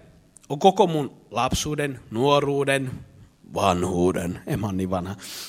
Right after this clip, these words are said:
Ja sanotaan, että tiedätkö, niin kuin, että kun sä oot kristitty, kaikki menee hyvin, uskot Jeesukseen, uskot Jeesukseen, uskot Jeesukseen. Kristiuskossa on kyse siitä, että sä uskot Jeesukseen. Ja,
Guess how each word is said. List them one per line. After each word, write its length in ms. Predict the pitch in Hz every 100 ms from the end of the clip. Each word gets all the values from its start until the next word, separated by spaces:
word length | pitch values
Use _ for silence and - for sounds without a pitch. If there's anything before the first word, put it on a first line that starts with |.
| -
Ja 100 | 156 120
sanotaan, 400 | 170 170 170 151
että 180 | 139 135
tiedätkö, 320 | 156 147 131
niin 180 | 131 117
kuin, 160 | 110
että 200 | 113 107
kun 180 | - 143
sä 100 | 151
oot 140 | 135
kristitty, 760 | - 151 147 - 131 - 143 120 - -
kaikki 260 | 156 156 147
menee 300 | 143 135 127
hyvin, 260 | 131 131
uskot 360 | 127 180 - 135
Jeesukseen, 640 | 143 117 110 - 87 82 -
uskot 360 | 190 - 131
Jeesukseen, 540 | 123 101 - - - 98
uskot 320 | 135 143 127
Jeesukseen. 500 | 120 95 104 - 101
Kristiuskossa 680 | 165 170 170 151 - 135 139
on 80 | 131
kyse 220 | 123 127
siitä, 320 | - 135 117 - - -
että 160 | 113 -
sä 100 | 101
uskot 420 | 120 113 104 -
Jeesukseen. 540 | 98 87 - - 92
Ja, 140 | 90